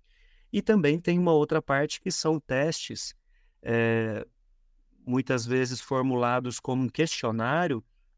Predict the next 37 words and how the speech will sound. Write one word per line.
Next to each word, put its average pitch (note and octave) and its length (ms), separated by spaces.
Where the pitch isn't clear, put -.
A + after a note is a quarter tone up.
em B2+ 140
que C3 140
você D3 540
vai C#3+ 200
respondendo B2 640
junto A#2+ 240
com - 100
a G#2+ 60
pessoa D3+ 600
e E3 160
junto D3+ 340
com F3+ 180
pessoas D#3+ 460
que - 140
conhecem B2+ 640
a A2+ 80
pessoa, D3 520
e G3+ 140
aí F3+ 180
dentro E3 520
de C3+ 200
uma B2+ 520
pontuação, B2 840
essa - 200
pessoa D3 340
ela C3 120
pode C#3+ 440
ou E3 120
não C#3+ 220
estar, B2+ 480
é, A2+ 520
com, B2 540
com A#2 200
essas A#2 300
características A#2+ 800
de A#2+ 80
prejuízo. C3 640